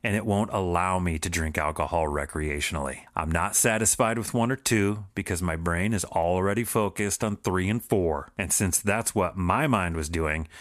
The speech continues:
it got to a point where I wasn't enjoying the experience of the moment. I was fixated on the drink, making sure I had one, and then working on my plan to get another. The other day, I was playing golf with a friend, and he asked me if I ever had thoughts of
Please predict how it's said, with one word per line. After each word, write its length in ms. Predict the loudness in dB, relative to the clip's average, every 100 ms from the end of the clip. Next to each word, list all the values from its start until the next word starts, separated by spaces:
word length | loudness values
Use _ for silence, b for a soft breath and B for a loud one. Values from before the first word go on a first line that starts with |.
| B B B B B
it 100 | -4
got 220 | -2 -2
to 120 | 0
a 60 | 0
point 340 | 0 0 0
where 140 | 0 -2
I 60 |
wasn't 360 | 0 0 2 0
enjoying 580 | 0 0 0 2 0 0
the 140 | 0
experience 640 | -2 -2 -2 -2 -2 -4 -4
of 80 |
the 80 | -2
moment. 360 | -2 -4 -4 -10 -18 B B B B -4
I 120 | 0
was 200 | 2 0
fixated 640 | 0 -2 0 0 0 -2 -2
on 140 | -2 -2
the 80 | -2
drink, 580 | 0 0 -2 -6 -18 _ _
making 400 | -2 -2 2 2
sure 240 | 2 0 0
I 100 | 0
had 280 | 0 0
one, 320 | 0 0 0 -4 B
and 160 | -2 2
then 160 | 2
working 400 | 4 2 2 0
on 140 | 0 0
my 120 | 0
plan 540 | -2 -2 -2 -2 -4 -4
to 100 | -4
get 160 | -2 -2
another. 460 | -4 -4 -8 -12 -16 _ _ _
The 160 | 2 2
other 160 | 2
day, 260 | 2 2 2
I 100 | 2
was 140 | 0 -2
playing 380 | 0 0 2
golf 320 | 2 2 2 2
with 140 | 0
a 40 |
friend, 460 | -2 0 0 2 0
and 80 | 0
he 100 | 0
asked 300 | 2 0 0
me 340 | 0 0 -2 -4
if 160 | -4
I 140 | 0 0
ever 180 | 2 2
had 200 | 0 0
thoughts 420 | 0 0 0 -2
of 260 | -4 -8